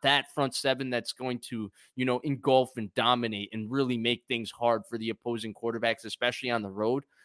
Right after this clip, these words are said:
That's really why I don't like their chances on the road. I, versus the Niners. Detroit, same issue. Can Detroit put pressure on the quarterback on the road? I, I don't really see it versus the Niners. Even yesterday, they struggled to put pressure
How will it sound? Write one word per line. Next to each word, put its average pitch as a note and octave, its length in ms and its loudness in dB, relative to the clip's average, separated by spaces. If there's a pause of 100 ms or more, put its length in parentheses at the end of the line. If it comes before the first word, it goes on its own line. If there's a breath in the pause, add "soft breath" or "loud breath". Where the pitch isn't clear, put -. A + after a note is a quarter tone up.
(200)
That's F3+ 260 2
really F#3 260 4
why D3+ 300 6
I D3 40 4
don't C#3+ 200 2
like B2+ 260 0
their B2+ 220 2
chances D#3 420 -2
on D3+ 100 -2
the D3+ 100 -2
road. D#3 280 2 (140)
I, A#2 220 2 (100)
versus C3+ 400 -2
the C#3 80 -2
Niners. C3+ 500 0 (300)
Detroit, D#3 480 2
same D#3+ 340 2
issue. D3+ 300 -2 (100)
Can B2+ 160 -4
Detroit B2+ 420 -2
put - 160 -6
pressure D3+ 300 0
on D3+ 100 0
the C3+ 80 -2
quarterback D3+ 520 2
on D3+ 120 0
the C#3+ 100 -2
road? D3 280 2
I, B2+ 240 2
I C3+ 100 2
don't C#3 220 0
really G#2 240 -4
see G2+ 240 -6
it G2 100 -6
versus G#2 220 -8
the G#2 60 -8
Niners. B2+ 340 -4
Even D#3+ 220 -2
yesterday, D#3+ 420 2
they A2+ 80 0
struggled A2+ 380 -2
to - 20 -2
put - 220 -8
pressure G#2+ 420 0